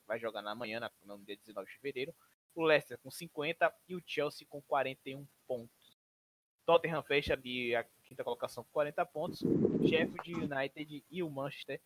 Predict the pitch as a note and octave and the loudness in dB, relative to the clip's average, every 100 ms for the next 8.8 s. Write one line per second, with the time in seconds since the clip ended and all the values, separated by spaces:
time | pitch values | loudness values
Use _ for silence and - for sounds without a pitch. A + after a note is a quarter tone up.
0 | _ _ - D3+ _ C#3+ C#3+ C#3+ C#3+ C#3+ | _ _ -10 -10 _ -4 -2 -2 -6 -8
1 | C#3 - B2+ C#3 - C3 - C#3+ A#2 A2+ | -8 -8 -10 -10 -10 -10 -8 -6 -6 -8
2 | B2+ - B2+ - A2 G#2 A2+ - _ _ | -10 -6 -8 -6 -6 -6 -10 -16 _ _
3 | _ _ - E3 D3 C#3+ D#3+ - G2+ A3+ | _ _ 4 4 4 4 2 0 -4 0
4 | A#3+ C#3+ D3 C#3 B2 - B2 D#3+ C#3 C#3+ | 2 2 2 2 0 2 2 2 4 2
5 | F3+ _ - E3 E3+ F#3+ C3+ A2+ - _ | 0 _ 0 6 6 4 -4 -10 -16 _
6 | _ _ - C#3 - C3+ - C3+ - - | _ _ 0 0 0 -8 0 2 2 0
7 | F#3 - C3+ F3 D#3+ D3 C3 B2+ D#3+ D3 | -2 0 -2 -2 -2 2 2 2 -2 -2
8 | B2+ C3+ D3 C3 - B2 B2+ | -4 -4 -4 -2 4 4 2